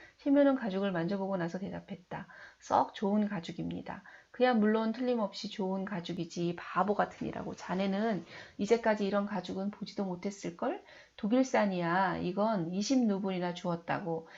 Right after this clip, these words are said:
세면은 겁을 먹고 말했다. "저 같은 사람이 어찌 구경이나 했겠습니까?" "그야 당연하지.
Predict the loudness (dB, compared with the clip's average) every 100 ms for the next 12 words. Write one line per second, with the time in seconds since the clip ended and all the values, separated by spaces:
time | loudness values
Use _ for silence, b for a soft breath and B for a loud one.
0 | B -4 2 4 4 0 -2 -2 0 0
1 | -2 -4 -4 -2 -2 -6 -8 -10 -6 -2
2 | 2 2 0 -6 -6 -4 -2 -2 -2 -4
3 | -8 -10 -6 -6 B B B B -2 0
4 | 0 0 -4 -4 -6 -4 -6 -6 -4 -6
5 | -6 -10 B B B 0 4 4 4 2
6 | 4 2 2 0 -2 -4